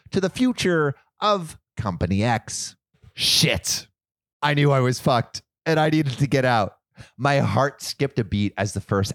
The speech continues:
ass kisser on the end started babbling away about how great his employees are and started calling them off by name.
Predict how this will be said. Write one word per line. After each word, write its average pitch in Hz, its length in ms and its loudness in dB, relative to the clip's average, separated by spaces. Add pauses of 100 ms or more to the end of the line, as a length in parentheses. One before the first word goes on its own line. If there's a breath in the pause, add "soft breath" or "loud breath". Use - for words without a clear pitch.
ass 82 280 -4
kisser 87 460 -2
on 78 140 -2
the 87 160 -6
end 87 260 -4
started 92 460 -4 (100)
babbling 110 460 0
away 90 400 0 (240 soft breath)
about 117 200 -2
how 117 360 -4
great 117 340 -2
his 107 180 0
employees 92 640 -2
are 85 340 0 (240 loud breath)
and 113 120 -8
started 113 440 -4
calling 123 380 0
them 117 220 -2
off 98 460 0
by 85 240 0
name. 78 560 -4